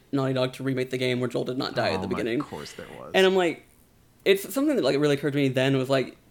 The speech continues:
Speaker 1: after, like, years of that, like, meme of, like, memeing, like, English teachers being like, "The curtains were just fucking blue. That's all that it meant." And I was like, "Do we really expect, like, a lot of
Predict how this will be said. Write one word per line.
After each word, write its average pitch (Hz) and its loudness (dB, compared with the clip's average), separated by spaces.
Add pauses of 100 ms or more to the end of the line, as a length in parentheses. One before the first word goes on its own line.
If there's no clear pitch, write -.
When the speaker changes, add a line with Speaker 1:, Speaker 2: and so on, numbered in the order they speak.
(180)
Speaker 1:
after, 160 2
like, 143 4
years 147 0
of 135 0
that, 135 4
like, 131 -2
meme 131 0
of, 127 -2
like, 131 -4 (520)
memeing, 147 6
like, 131 4
English 135 2
teachers 143 0
being 135 2
like, 131 0
"The 143 0
curtains 156 2
were 139 0
just 147 4
fucking 143 4
blue. 135 4
That's 123 0
all 135 6
that 127 0
it 131 2
meant." 131 0
And 127 0
I - 2
was 135 2
like, 131 2 (300)
"Do 156 4
we 220 0
really 226 6
expect, 139 -2
like, 135 -2
a - -2
lot 135 2
of 127 -8